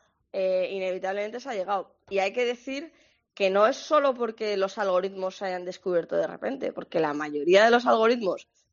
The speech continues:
que se usan, las redes neuronales, las regresiones, etcétera, son cosas que se conocen desde los años sesenta y setenta del siglo veinte.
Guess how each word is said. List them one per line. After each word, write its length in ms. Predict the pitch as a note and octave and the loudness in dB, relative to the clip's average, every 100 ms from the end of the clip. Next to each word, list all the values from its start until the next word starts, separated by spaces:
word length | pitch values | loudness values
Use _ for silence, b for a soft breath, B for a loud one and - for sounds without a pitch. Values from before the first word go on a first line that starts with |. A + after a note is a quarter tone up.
| _ | _
que 100 | F3 | -4
se 140 | F3 | 0
usan, 460 | F3 F#3+ G#3 G3+ G#3 b b - - | 2 4 4 4 2 b b -8 2
las 260 | F3+ E3+ | 4 4
redes 260 | F3+ F3 F3+ | 0 -2 2
neuronales, 840 | F#3 F#3 F#3 F#3 F3+ F3+ F3+ F#3 | 4 4 4 2 2 0 2 0
las 180 | F3+ F3 | 0 -2
regresiones, 480 | F3 E3+ F3+ F#3 F#3 | -4 -6 -6 -8 -6
etcétera, 400 | F3+ F#3 G#3+ B3 b _ | -6 -2 -2 -4 b _
son 220 | - G3 | -4 -2
cosas 260 | G#3+ B3+ C4 | 0 -2 -4
que 80 | A#3+ | -2
se 120 | F#3+ | -2
conocen 360 | F3+ G3 A3+ | -2 -2 -6
desde 200 | A3+ G#3+ | -6 -2
los 220 | F#3 F3+ F#3 | 0 0 -2
años 300 | F#3 G#3 A3+ | -2 -2 -4
sesenta 420 | G3+ A3 A3 A#3+ | -6 -6 -2 -2
y 60 | |
setenta 420 | B3 G#3 G3 G3+ A3 | -2 -2 0 4 4
del 200 | F#3+ F3 | 2 -2
siglo 260 | G3 F#3+ | -4 0
veinte. 320 | F3 A#3+ E3 | 0 -2 -6